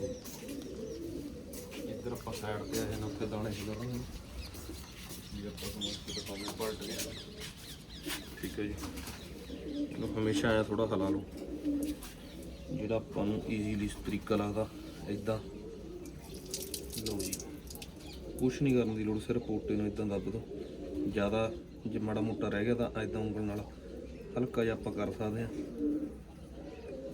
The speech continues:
ਲਓ ਜੀ, ਤੇ ਕਬੂਤਰ ਸਾਰੇ ਦਾਣੇ ਕੱਢ ਦੂਗਾ ਪਿਆਰ ਨਾਲ,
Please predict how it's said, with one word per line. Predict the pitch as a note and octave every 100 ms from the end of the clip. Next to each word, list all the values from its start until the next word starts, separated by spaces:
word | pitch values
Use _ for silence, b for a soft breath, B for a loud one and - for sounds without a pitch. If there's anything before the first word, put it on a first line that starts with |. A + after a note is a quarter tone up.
| A#3 A3 - - - -
ਲਓ | A#2 G#2+
ਜੀ, | G#2 G2+ - B2+ B2 - D3 D3+ - - - - G2
ਤੇ | G#2+ G#2
ਕਬੂਤਰ | G#2+ A2+ - B2
ਸਾਰੇ | - B2 C3+ C3 B2+
ਦਾਣੇ | A#2 A2+
ਕੱਢ | G#2+ G2+
ਦੂਗਾ | G#2+ A2 G2 G2 G2 -
ਪਿਆਰ | G#2 G2+ G2
ਨਾਲ, | G#2